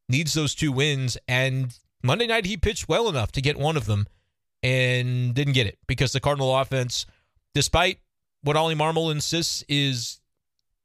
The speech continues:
competitive at bats and grinding and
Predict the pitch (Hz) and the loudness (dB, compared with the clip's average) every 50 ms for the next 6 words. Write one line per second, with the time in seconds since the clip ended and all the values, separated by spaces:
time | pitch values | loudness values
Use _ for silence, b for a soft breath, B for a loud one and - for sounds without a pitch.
0 | _ - - 139 117 - - 165 175 185 175 180 185 185 170 - - _ _ _ | _ -2 0 0 4 4 4 4 4 2 0 0 -2 -2 -6 -14 -16 _ _ _
1 | _ _ _ _ _ - - 131 113 - - 165 175 185 185 - - - - - | _ _ _ _ _ 0 0 0 0 0 0 2 2 2 0 -2 -4 -4 -4 -4
2 | - - _ - - 139 131 123 120 117 117 113 120 117 104 110 - - 131 170 | -4 -8 _ -4 -2 0 0 2 0 0 0 -2 -2 -4 -6 -8 -4 0 0 0
3 | 190 190 185 185 175 185 180 170 170 170 165 165 - - 123 117 117 113 113 113 | 2 0 -2 -2 -2 -2 -2 -2 -2 -2 -4 -4 -2 -2 0 0 0 0 -2 -4
4 | 107 | -6